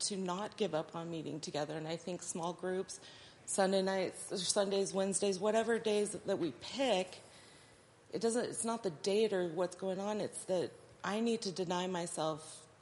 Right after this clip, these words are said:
And that's just, that's how I was raised and taught. And I don't think it's wrong to expect that of people.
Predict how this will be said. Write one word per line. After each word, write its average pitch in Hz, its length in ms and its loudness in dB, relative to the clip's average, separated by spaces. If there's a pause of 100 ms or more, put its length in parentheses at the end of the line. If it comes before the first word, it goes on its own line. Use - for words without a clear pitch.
(540)
And 185 140 -2
that's 180 260 0
just, 214 180 -6
that's 220 220 0
how 233 160 0
I 185 240 4
was 202 200 0
raised 190 280 0
and 185 140 -2
taught. 220 420 -4 (760)
And 190 140 2
I 175 160 4
don't 190 280 0
think 214 200 0
it's 190 200 2
wrong 185 340 -2
to 185 140 0
expect - 460 -2
that 170 160 -2
of 175 140 -6
people. - 460 -10